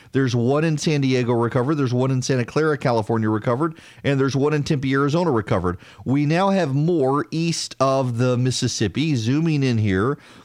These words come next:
we have, let's see, we've got one confirmed case in Madison, Wisconsin still. We've got one new confirmed case in Chicago for three total. Two of the three have been, uh, r-, have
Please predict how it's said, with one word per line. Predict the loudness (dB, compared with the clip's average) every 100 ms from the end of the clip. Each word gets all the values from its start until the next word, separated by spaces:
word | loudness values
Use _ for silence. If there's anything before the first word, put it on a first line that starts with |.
| -14 -4
we | 0 2
have, | 2 2 2 0 0
let's | 0 -2
see, | -2 0
we've | 0 0
got | 0 0
one | 0 2 2 2 0
confirmed | -2 -2 0 0 0 0
case | 0 0 0
in | 0 0
Madison, | 2 0 0 0
Wisconsin | -2 0 -2 -2 -4 -6
still. | -4 0 2 2 0 -2 -10 -20 -20 -20 -20 _ _ _ _ -20 _ _
We've | -2 0
got | 0 0 0
one | 2 2 2 2
new | 2 2 0
confirmed | 0 0 0 0 0 2 0 0
case | -2 0 -2
in | -2
Chicago | -2 -2 0 0 0 -2
for | 0 -2
three | 0 0 0
total. | 0 2 2 0
Two | -2 0 2
of | 0 0
the | 2 2 0 0
three | 0 2 2
have | 0 0
been, | 0 2 0 0
uh, | 0 2 2 2 0 0
r-, | -4 -6 -8 -4
have | -2 0